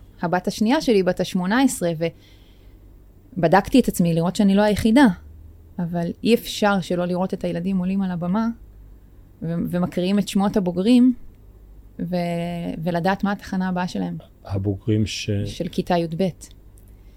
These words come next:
Speaker 2: התחנה
Speaker 1: ו-
Speaker 2: הבאה היא הצבא, ולך תדע מי יהיה כאן
Speaker 1: ולך
Speaker 2: כשנ-,
Speaker 1: תדע
Speaker 2: נקרא
Speaker 1: מי יהיה
Speaker 2: שוב.
Speaker 1: בכנס המחזור.
Speaker 2: בכיתה א' של בני הגדול,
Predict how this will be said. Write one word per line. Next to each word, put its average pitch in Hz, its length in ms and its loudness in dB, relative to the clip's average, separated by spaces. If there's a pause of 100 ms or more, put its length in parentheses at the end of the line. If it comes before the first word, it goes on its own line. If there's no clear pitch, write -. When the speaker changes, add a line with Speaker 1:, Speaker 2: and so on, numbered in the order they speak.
(520)
Speaker 2:
התחנה 104 340 0
Speaker 1:
ו- 175 40 6
Speaker 2:
הבאה 101 160 2
היא 101 140 2
הצבא, 101 640 -2
ולך 104 220 -2
תדע 107 300 0
מי 104 140 2
יהיה 107 280 2
כאן - 140 0
Speaker 1:
ולך 185 260 4
Speaker 2:
כשנ-, 120 140 4
Speaker 1:
תדע 117 100 4 (160)
Speaker 2:
נקרא 190 120 8
Speaker 1:
מי 196 80 6
יהיה 190 180 6
Speaker 2:
שוב. 113 120 6
Speaker 1:
בכנס 190 400 0
המחזור. 190 580 0 (600)
Speaker 2:
בכיתה 127 540 2
א' 120 140 6
של 113 220 -2
בני 104 280 2
הגדול, 101 600 0